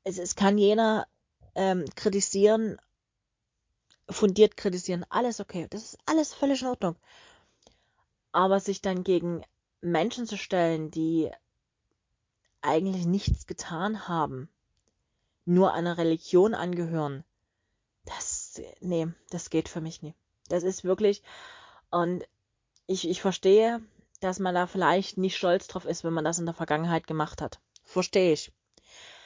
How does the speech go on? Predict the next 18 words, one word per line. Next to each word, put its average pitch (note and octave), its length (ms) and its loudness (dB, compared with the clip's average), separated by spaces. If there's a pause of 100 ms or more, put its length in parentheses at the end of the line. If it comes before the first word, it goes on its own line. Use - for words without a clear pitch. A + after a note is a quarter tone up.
(240)
Aber D#3+ 200 0
ich D3+ 120 -2
verstehe F#3 440 2
dann F3+ 180 0
nicht, G#3+ 240 -2
dass G3+ 100 -4
man F3+ 160 -2
sagt, F3 260 -2
„Okay, F#3 180 -4
Leute, E3 220 2
passt E3 240 -8
auf, D#3 320 -2 (480)
so E3 220 -2
und F3 120 0
so E3+ 140 2
läuft D3 280 2
der D3+ 140 -8
Hase.“ C#3+ 320 -6